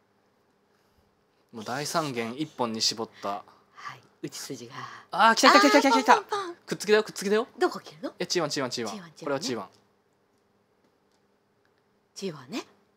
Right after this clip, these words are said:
Speaker 1: チーワンでしょ。
Speaker 2: チーワン。
Speaker 1: いや、ピン、ん？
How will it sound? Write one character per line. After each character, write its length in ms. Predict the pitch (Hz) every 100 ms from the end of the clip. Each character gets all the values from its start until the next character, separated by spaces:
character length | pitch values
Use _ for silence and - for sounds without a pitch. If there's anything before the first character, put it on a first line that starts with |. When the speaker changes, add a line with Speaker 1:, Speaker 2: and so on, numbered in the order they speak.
| _
Speaker 1:
チ 140 | -
ー 20 | 120
ワ 60 |
ン 20 | 104
で 60 |
し 60 | 98
ょ。 80 | - _ _ _ _ _ _ _ -
Speaker 2:
チ 120 | 156
ー 60 | 147
ワ 100 | 139
ン。 20 |
Speaker 1:
い 40 | - _ _ _ _ _ -
や、 100 | 139
ピ 160 | 180
ン、 20 |
ん？ 60 | 190